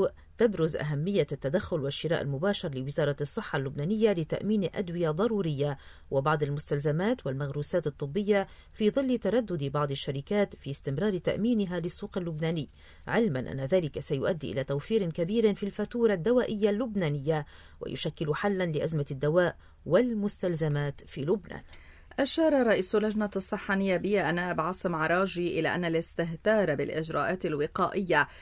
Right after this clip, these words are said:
Speaker 2: بعد تراجع نسبة إصابات كورونا مؤشر يدعو إلى القلق، وخصوصا أن التمحور،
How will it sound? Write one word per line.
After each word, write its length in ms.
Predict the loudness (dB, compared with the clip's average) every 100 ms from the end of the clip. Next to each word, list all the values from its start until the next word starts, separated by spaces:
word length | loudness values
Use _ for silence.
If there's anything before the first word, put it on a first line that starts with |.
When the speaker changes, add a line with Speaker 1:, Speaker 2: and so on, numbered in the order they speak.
| -20 -16 -4
Speaker 2:
بعد 500 | 4 4 6 4 2
تراجع 500 | 2 4 2 2 0
نسبة 340 | -2 -2 -4 -4
إصابات 540 | -6 -2 0 2 2 0
كورونا 600 | 0 2 2 4 4 2 -4 0
مؤشر 640 | 0 0 -6 -4 -2 0
يدعو 280 | 0 -2 -2
إلى 180 | 0 0
القلق، 500 | -2 0 0 0 -2 -14 -20 -16 -4
وخصوصا 800 | -2 -2 2 0 2 -4 0 -2
أن 240 | 0 0
التمحور، 720 | 0 0 0 0 -2 0 0